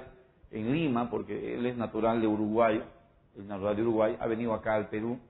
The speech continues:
a, a, a Lima, tengo entendido que ha trabajado con Gisela Valcárcel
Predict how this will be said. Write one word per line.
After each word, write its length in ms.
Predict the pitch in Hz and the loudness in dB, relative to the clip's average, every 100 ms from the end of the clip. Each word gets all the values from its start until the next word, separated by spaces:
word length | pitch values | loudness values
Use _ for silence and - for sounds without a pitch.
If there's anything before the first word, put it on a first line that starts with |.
| _ _ _ | _ _ _
a, 300 | - - - - | -20 -16 -14 -6
a, 260 | 90 - | -4 2
a 40 | 110 | 2
Lima, 520 | 131 147 113 120 131 | 2 2 0 -2 -4
tengo 180 | 127 117 | -4 -4
entendido 600 | 107 104 107 117 110 104 | -4 -4 -2 0 0 0
que 80 | 104 | -4
ha 40 | |
trabajado 380 | 104 104 110 101 | -2 0 0 0
con 160 | 107 | -2
Gisela 280 | 95 98 104 | -6 -4 0
Valcárcel 640 | 98 98 131 135 127 127 | 0 0 2 2 2 -4